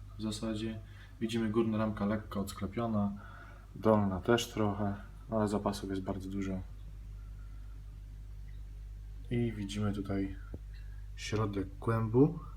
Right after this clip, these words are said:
nieco bardziej zagęszczony. I tutaj powinno być trochę komórek z larwami i z poczwarkami. Nie wiem, czy to widać. Widać zasklepiony czerw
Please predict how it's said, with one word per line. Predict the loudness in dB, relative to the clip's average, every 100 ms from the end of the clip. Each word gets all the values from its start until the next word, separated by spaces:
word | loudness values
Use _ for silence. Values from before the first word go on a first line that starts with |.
| -10 -12 -12 -12 -14 -14 -16 -14 -14 -12 -2
nieco | -2 0 -2
bardziej | 0 2 2
zagęszczony. | 2 2 0 0 4 4 4 -8 -14 -16 -16 -2 2
I | 4
tutaj | 6 6 6 4
powinno | 0 2 4 4 4
być | 2 0 0
trochę | 0 2 0 -2 -6 -14 -14 -10
komórek | -2 0 2 0 -2 -6 -12 -12 -12 -12 -12 -12 -12 -12 -12 -12 -12 -12 -10
z | -4
larwami | -2 0 2 2 4 2 -2
i | -2 -2 -4 -8 -10 -10 -12 -12 -12 -12 -12 -12 -12 -12 -12 -12
z | -10
poczwarkami. | -4 -2 -2 -2 -2 -2 0
Nie |
wiem, | -2
czy | -4
to | -2
widać. | 4 4
Widać | 4 0 0
zasklepiony | -2 -2 0 0 2
czerw | 4 4